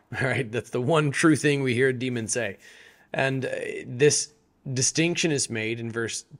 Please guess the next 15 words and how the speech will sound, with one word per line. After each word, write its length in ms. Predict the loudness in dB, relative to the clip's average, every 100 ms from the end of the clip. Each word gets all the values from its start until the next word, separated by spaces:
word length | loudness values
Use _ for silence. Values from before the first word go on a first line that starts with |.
| -2
thirty-two 640 | 0 0 -2 -2 0 -2 -8
between 580 | -10 -4 0 0 -2 -4
the 100 | -4
sick 420 | -2 0 0 -4 _ -6
and 400 | -4 -2 -4 -4
the 80 | -6
demon-possessed. 880 | -4 -4 -6 -8 -8 -10 -10 -16 _ _ -20 -20 -20 _ -4
Uh, 140 | 0
this 160 | 2 2
comes 240 | 2 2
right 180 | 4 4
on 80 | 4
the 80 | 2
heels 400 | 6 6 6 4
of 320 | 2 2